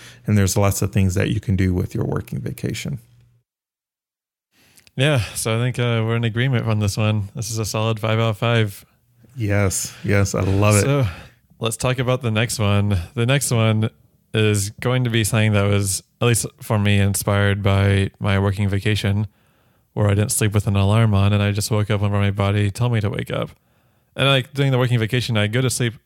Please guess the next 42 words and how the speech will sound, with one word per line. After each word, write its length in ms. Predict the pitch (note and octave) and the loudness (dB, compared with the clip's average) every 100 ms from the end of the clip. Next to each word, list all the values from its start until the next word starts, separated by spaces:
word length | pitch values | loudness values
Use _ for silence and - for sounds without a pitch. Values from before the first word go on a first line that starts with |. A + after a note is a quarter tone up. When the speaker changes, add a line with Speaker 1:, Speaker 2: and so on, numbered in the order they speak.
| _ | _
Speaker 2:
maybe 240 | A#2 A2 G#2 | -4 -2 -2
an 100 | F#2+ | -4
hour 280 | G2+ G2+ G#2+ | -4 0 0
later 220 | G#2+ A2 A2 | 2 2 0
than 100 | A2 | 0
usual 380 | G#2+ B2 B2 | -2 0 -2
most 240 | A#2+ B2 - | -2 -2 -2
nights. 260 | C#3 C#3 | -4 -2
So 200 | - A2 | -4 0
I 20 | G2 | 0
was 100 | G2 | 0
waking 220 | G2+ G#2 | -2 -2
up, 80 | G2 | 0
like, 160 | G2 G#2+ | -2 -2
around 200 | G2 G2 | -2 -2
seven 320 | G#2 G#2 G2+ | -2 -2 -2
thirty 280 | G2+ G#2 G#2 | -2 -2 -4
to 140 | - | -6
eight. 320 | - C3+ - - _ _ _ _ _ _ _ _ - | -4 -4 -6 -16 _ _ _ _ _ _ _ _ -2
But, 420 | A2+ F#2+ - - | 0 2 0 0
uh, 180 | G2 G2+ - _ _ - | 0 -2 -6 _ _ -4
I 80 | |
usually 240 | G#2 G#2+ G#2+ | 0 0 0
go 80 | G2+ | 0
to 40 | |
bed 240 | G2 F#2+ | 0 -2
typically 680 | - A2 G#2+ A#2 G#2 G#2 G2+ | -4 0 0 0 0 0 0
between 560 | G2 G#2+ G2+ G2 G2 - _ - | -4 -2 -2 -2 -4 -8 _ -6
nine 300 | G#2+ G2+ G2+ | 0 0 2
thirty 280 | G2 G2+ G2 | 2 2 -2
to 120 | - | -4
ten, 400 | - G2+ A#2 A#2 - _ _ _ _ - _ _ _ | -2 -2 -2 -4 -12 _ _ _ _ -20 _ _ _
instead 220 | - - F#2+ | -8 -2 0
of 240 | F#2 - - | -2 -8 -4
during 180 | G#2+ G2 | -2 0
the 60 | |
working 260 | F#2+ G2 G2 | 0 -2 -2
vacation, 800 | G2 F#2+ F#2 G2 G2 G2 G2+ - _ - | -2 -2 0 -2 -2 -2 -4 -8 _ -8
uh, 300 | G#2 F#2+ F#2 - _ | -4 -2 -2 -6 _
ten 220 | - G2+ F#2+ | -6 -4 -2
to 120 | G2 | -2
eleven. 520 | F#2+ G2 G2 G#2+ G#2+ | 0 0 0 -2 -4